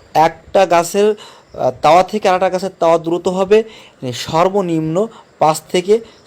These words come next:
ছয় ফুট। দর্শক, এভাবে করলে সর্বোপরি ভালো হয়। দর্শক, এটা ছিল আপনার, আহ,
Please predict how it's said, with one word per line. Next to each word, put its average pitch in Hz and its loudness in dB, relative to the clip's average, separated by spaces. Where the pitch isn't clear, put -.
ছয় 175 4
ফুট। - -10
দর্শক, 180 0
এভাবে 180 2
করলে 180 2
সর্বোপরি 185 0
ভালো 151 0
হয়। 123 -6
দর্শক, 180 -2
এটা 175 -2
ছিল 190 -2
আপনার, 190 0
আহ, - -14